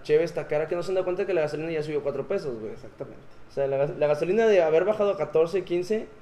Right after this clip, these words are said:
Speaker 1: ahorita ya está otra vez en
Speaker 2: No,
Speaker 1: diecisiete,
Speaker 2: y,
Speaker 1: dieciocho.
Speaker 2: y la otra estrategia que, que hubo acerca de,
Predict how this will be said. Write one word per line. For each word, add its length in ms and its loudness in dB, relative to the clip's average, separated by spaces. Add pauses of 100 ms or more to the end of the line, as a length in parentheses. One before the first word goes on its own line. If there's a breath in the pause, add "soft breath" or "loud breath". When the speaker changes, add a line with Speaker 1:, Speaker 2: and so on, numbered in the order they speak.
(160)
Speaker 1:
ahorita 240 0
ya 80 4
está 180 2
otra 200 2
vez 140 0
en 80 -4
Speaker 2:
No, 20 -8
Speaker 1:
diecisiete, 640 2
Speaker 2:
y, 40 2
Speaker 1:
dieciocho. 440 2
Speaker 2:
y 40 6
la 80 6
otra 140 -2
estrategia 520 2
que, 280 -4 (140)
que 140 -2
hubo 180 0
acerca 380 -4
de, 260 -4